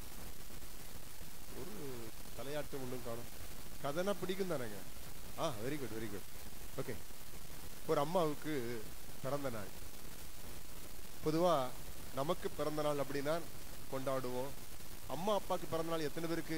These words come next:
ஞாபகம் இருக்கும்? பிள்ளைகள், ஓகே, உங்க அம்மா பிறந்த நாளுக்கு, அப்பா பிறந்த நாளுக்கு யாரா prize வாங்கி கொடுப்பீங்களா? பரிசு வாங்கி கொடுப்போம் அப்படிங்க பிள்ளைங்களா கை தூக்கு பார்ப்போம். எங்க அம்மாவுக்கு பிறந்த நாள், அப்பாவுக்கு பிறந்த நாள், very good. ஒரே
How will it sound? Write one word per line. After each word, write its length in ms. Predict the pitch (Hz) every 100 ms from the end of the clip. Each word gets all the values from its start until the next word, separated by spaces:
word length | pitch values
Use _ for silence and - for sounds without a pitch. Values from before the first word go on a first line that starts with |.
| 139
ஞாபகம் 320 | 143 156 156
இருக்கும்? 300 | 147 139 143 147 - - -
பிள்ளைகள், 320 | 151 151 151 151 - - - - - - - - - - - - - - - - -
ஓகே, 160 | 113 - - - - - - - -
உங்க 140 | 127 127
அம்மா 160 | 160 156 139
பிறந்த 200 | 143 147
நாளுக்கு, 260 | 143 139 143 139
அப்பா 160 | - 147
பிறந்த 180 | 139 139
நாளுக்கு 220 | 143 135
யாரா 140 | 139 143
prize 260 | - 185 151
வாங்கி 160 | 147 139
கொடுப்பீங்களா? 420 | 139 139 135 135 131 - - - - - - - - -
பரிசு 280 | 139 165 170
வாங்கி 180 | 160 156
கொடுப்போம் 380 | 151 151 139 143
அப்படிங்க 300 | 131 143 139 127 120
பிள்ளைங்களா 280 | 143 139 139
கை 80 | 139
தூக்கு 220 | 139 131
பார்ப்போம். 240 | 135 131 131 - 131
எங்க 120 | 139 135
அம்மாவுக்கு 300 | 139 147 139 135
பிறந்த 200 | 135 135
நாள், 180 | 135 143
அப்பாவுக்கு 340 | 120 143 143 131
பிறந்த 180 | 131 131
நாள், 160 | 131 131
very 120 | 139
good. 100 | 135 123
ஒரே 120 | 131